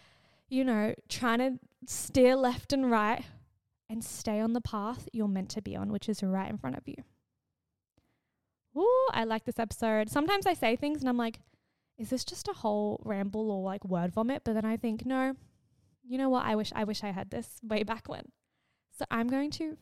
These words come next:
finish there because I genuinely believe you actually just know what to do now. You know you need to go into the gym and you need to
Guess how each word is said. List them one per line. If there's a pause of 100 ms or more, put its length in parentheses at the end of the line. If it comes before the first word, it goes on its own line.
(100)
finish
there (300)
because
I
genuinely
believe (260)
you
actually
just
know
what
to
do
now. (1080)
You
know (180)
you
need
to
go
into
the
gym (840)
and
you
need
to